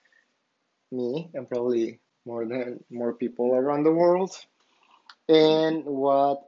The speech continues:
I have done for that, how I have come up with that, and what I have gotten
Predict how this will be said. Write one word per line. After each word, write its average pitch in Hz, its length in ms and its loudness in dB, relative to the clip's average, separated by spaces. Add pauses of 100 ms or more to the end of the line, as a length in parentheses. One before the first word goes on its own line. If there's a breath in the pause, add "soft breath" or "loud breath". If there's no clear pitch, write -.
(140)
I 139 220 -2
have 139 260 -6
done 285 180 2
for 151 180 6
that, 123 180 -2
how 139 420 2
I 139 100 2
have 151 260 -10
come 185 480 -4
up 123 400 -4
with 127 220 -4
that, 120 260 -2 (100)
and 117 640 -8 (1080)
what 123 240 0
I 123 100 2
have 123 260 -8
gotten 160 280 0